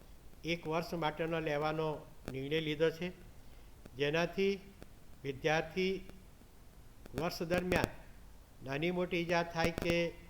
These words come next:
કોઈ કારણસર એનો મોટો જીવલેણ અકસ્માત થાય,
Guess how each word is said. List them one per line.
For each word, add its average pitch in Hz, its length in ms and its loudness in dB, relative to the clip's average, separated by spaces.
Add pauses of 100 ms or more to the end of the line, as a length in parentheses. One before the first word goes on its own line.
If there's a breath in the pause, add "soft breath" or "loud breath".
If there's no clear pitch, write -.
(520)
કોઈ 156 120 2
કારણસર 156 600 2
એનો 156 220 2 (1000)
મોટો 135 300 0
જીવલેણ 151 420 2
અકસ્માત 160 640 -2
થાય, 143 220 2